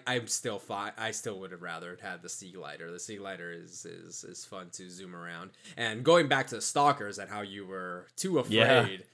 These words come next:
Speaker 1: to, to go out, I think that the fact that I realized that the health packs are respawned, like,
Speaker 2: Oh, in the fabricator?
Speaker 1: uh, in the fabricator got me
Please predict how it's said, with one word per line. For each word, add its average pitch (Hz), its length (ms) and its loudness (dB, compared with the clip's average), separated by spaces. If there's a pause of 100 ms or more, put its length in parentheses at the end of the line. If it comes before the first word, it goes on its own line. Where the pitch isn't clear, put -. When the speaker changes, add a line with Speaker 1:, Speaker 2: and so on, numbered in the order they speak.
(440)
Speaker 1:
to, 104 500 -2
to 120 240 -2
go 123 260 2
out, 110 500 -2 (540)
I 131 100 10
think 160 720 4
that 147 220 4
the 127 100 2
fact 139 400 4
that 143 100 6
I 117 100 4
realized 139 1000 2
that 113 420 -2
the 101 340 -6
health 104 420 -6
packs 143 500 -2 (140)
are 104 720 -4
respawned, 127 1000 0 (380)
like, 123 240 2
Speaker 2:
Oh, 101 440 6
in 113 220 0
the 101 260 4
fabricator? 98 720 4 (480)
Speaker 1:
uh, - 20 -20 (320)
in 147 180 8
the 147 100 8
fabricator 175 920 2 (360)
got 143 280 8
me 160 300 8